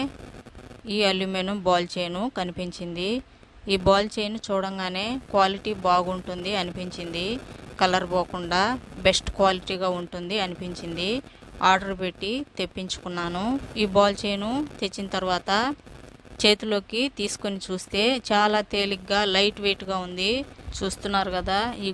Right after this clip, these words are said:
గోల్డ్ కోటెడ్ అల్యూమినియం బాల్ చైను మ్యాగ్నెట్ని అస్సలు అంటుకోవడం లేదు. మ్యాగ్నెట్ అల్యూమినియం అంటుకోదని మనందరికీ తెలిసిందే కదా. ఈ గోల్డ్ కోటెడ్ అల్యూమినియం బాల్ చైన్ బ్రాండు రాధే ఫ్యాషన్.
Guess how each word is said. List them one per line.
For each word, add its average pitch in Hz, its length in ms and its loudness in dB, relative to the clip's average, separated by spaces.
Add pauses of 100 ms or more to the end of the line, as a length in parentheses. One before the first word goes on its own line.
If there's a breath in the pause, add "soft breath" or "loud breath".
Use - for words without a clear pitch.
(100)
గోల్డ్ 190 340 2
కోటెడ్ 190 420 -2 (100)
అల్యూమినియం 190 640 0
బాల్ 180 180 2 (120)
చైను 180 340 -4 (140)
మ్యాగ్నెట్ని 185 680 -2 (180)
అస్సలు 180 280 -4
అంటుకోవడం 185 500 -2 (100)
లేదు. 180 400 -2 (320)
మ్యాగ్నెట్ 202 640 0 (460)
అల్యూమినియం 196 640 2
అంటుకోదని 185 680 -2
మనందరికీ 185 600 -2 (100)
తెలిసిందే 185 420 -2
కదా. 180 320 0 (560)
ఈ 208 100 4 (160)
గోల్డ్ 196 360 8
కోటెడ్ 196 420 2 (160)
అల్యూమినియం 190 560 2
బాల్ 185 300 6
చైన్ 190 280 -2
బ్రాండు 180 600 2
రాధే 185 460 4
ఫ్యాషన్. 185 440 0